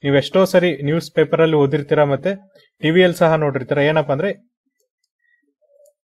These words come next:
ಯಾರೋ ಪೇರೆಂಟ್ಸ್ ಏನ್ ಮಾಡಿರ್ತಾರೆ ಅಂದ್ರೆ ಅವ್ರ ಮಕ್ಕಳನ್ನ ಎಲ್ಲೋ ಬಿಟ್ಟು ಹೋಗ್ಬಿಟ್ಟಿರ್ತಾರೆ. ಅದಕ್ಕೆ ನಾವೇನಂತ ಕರಿತೀವಿ ಅಂದ್ರೆ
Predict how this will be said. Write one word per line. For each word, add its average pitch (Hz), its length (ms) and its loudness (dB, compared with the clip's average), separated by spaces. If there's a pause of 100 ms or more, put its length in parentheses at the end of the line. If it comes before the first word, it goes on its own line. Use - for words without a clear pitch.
(840)
ಯಾರೋ 160 260 6
ಪೇರೆಂಟ್ಸ್ 175 400 4
ಏನ್ 160 100 2
ಮಾಡಿರ್ತಾರೆ 143 400 0
ಅಂದ್ರೆ 151 180 2
ಅವ್ರ 147 200 4
ಮಕ್ಕಳನ್ನ 143 380 2
ಎಲ್ಲೋ 151 300 2
ಬಿಟ್ಟು 143 260 -4
ಹೋಗ್ಬಿಟ್ಟಿರ್ತಾರೆ. 117 520 -4
ಅದಕ್ಕೆ 151 300 -2
ನಾವೇನಂತ 151 340 -2
ಕರಿತೀವಿ 143 320 -6
ಅಂದ್ರೆ 202 260 -6